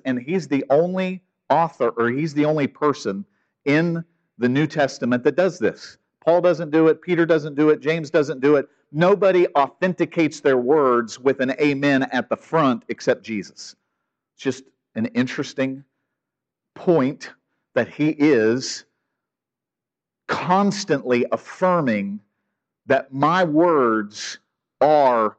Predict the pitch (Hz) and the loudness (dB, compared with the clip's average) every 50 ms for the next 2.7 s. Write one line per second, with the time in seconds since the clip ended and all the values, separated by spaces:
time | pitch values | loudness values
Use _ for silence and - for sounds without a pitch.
0 | _ _ - - - 180 160 135 107 - - - - - _ _ _ _ _ _ | _ _ -8 0 2 2 2 2 0 -4 -10 -20 -20 -20 _ _ _ _ _ _
1 | _ _ _ _ _ _ _ _ _ _ _ _ _ _ - - 139 131 131 127 | _ _ _ _ _ _ _ _ _ _ _ _ _ _ -4 0 0 2 2 0
2 | 110 127 123 104 117 127 113 101 95 - - - 92 76 | -2 -4 -6 -4 -4 -4 -4 -4 -4 -10 -12 -12 -12 -12